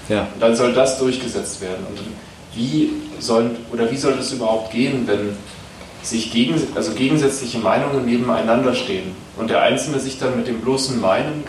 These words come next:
Speaker 2: zufrieden geben soll? Das kam mir gerade einfach.
Speaker 1: Also, mal zwei Sachen. Die eine Hälfte, die Ausländergeschichte, die Integration von Zuwanderern, die wir, die jetzt ein Thema ist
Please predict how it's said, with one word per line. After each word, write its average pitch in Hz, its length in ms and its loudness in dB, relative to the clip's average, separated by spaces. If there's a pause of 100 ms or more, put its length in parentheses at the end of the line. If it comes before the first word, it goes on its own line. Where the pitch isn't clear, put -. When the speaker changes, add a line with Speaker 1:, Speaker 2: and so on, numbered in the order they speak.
Speaker 2:
zufrieden 135 500 -4
geben 101 240 -6
soll? 90 220 -6 (440)
Das - 300 -8 (120)
kam 104 160 -8
mir 104 60 -12
gerade 98 220 -10
einfach. 101 220 -14 (680)
Speaker 1:
Also, 117 280 -4 (880)
mal 123 160 -6
zwei 131 240 4
Sachen. 120 340 -2 (200)
Die 117 120 -2
eine 139 220 -2
Hälfte, 147 480 -2 (180)
die 117 240 -6
Ausländergeschichte, 113 1080 -2
die 120 220 -2
Integration 151 800 2
von 156 240 -4
Zuwanderern, 117 680 -2
die 107 180 -6
wir, 113 340 2 (120)
die 131 120 -8
jetzt 120 280 -6
ein 117 120 -10
Thema 151 260 -2
ist 156 180 -2